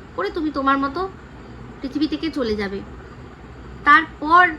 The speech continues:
কি হবে সেগুলো কি আমরা কখনো চিন্তা করি? কিছু করি না তো। তাহলে এই,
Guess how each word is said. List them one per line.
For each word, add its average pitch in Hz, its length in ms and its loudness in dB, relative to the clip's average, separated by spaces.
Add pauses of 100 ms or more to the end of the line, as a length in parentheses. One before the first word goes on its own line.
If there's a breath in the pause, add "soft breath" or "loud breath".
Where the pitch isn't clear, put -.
(720)
কি 381 220 4
হবে 226 500 -4 (180)
সেগুলো 277 300 -4
কি 311 220 -2
আমরা 269 300 -2 (300)
কখনো 302 240 -2
চিন্তা 285 360 -2
করি? 330 340 -2
কিছু 294 220 -8
করি 302 180 -2
না 330 180 0
তো। 214 80 -6
তাহলে 262 200 -4
এই, 311 200 -2